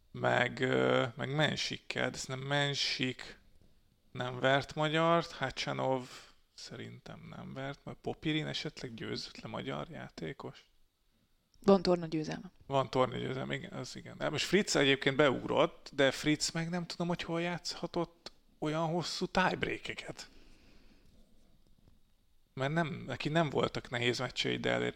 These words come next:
Speaker 1: Delray Beachben.
Speaker 2: Mm-mm.
Speaker 1: Van tornagyőzelme. Hú, az ne-, ez nehéz. Igen? Kö-, ez Ucsó van még,
Speaker 2: Mhm.
Speaker 1: ugye?
Speaker 2: Jó, kitalálod.
Speaker 1: Na várjál.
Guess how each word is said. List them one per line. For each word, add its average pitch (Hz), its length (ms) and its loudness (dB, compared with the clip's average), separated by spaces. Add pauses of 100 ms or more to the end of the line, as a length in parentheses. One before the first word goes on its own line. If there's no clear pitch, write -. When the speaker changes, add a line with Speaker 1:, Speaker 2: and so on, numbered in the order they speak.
Speaker 1:
Delray 120 360 0
Beachben. 120 580 -6
Speaker 2:
Mm-mm. 220 300 -6 (1500)
Speaker 1:
Van 123 380 -2
tornagyőzelme. 120 1300 -6 (2000)
Hú, 160 400 4 (760)
az 139 180 -2
ne-, 151 180 0 (180)
ez 135 140 -4
nehéz. 117 480 -4
Igen? 175 420 4
Kö-, 147 380 2
ez 156 140 6
Ucsó 147 280 4
van 120 160 2
még, 123 120 0
Speaker 2:
Mhm. - 100 6
Speaker 1:
ugye? 139 240 4 (320)
Speaker 2:
Jó, 190 200 2
kitalálod. 180 480 0 (1300)
Speaker 1:
Na 123 160 -10
várjál. 127 520 -4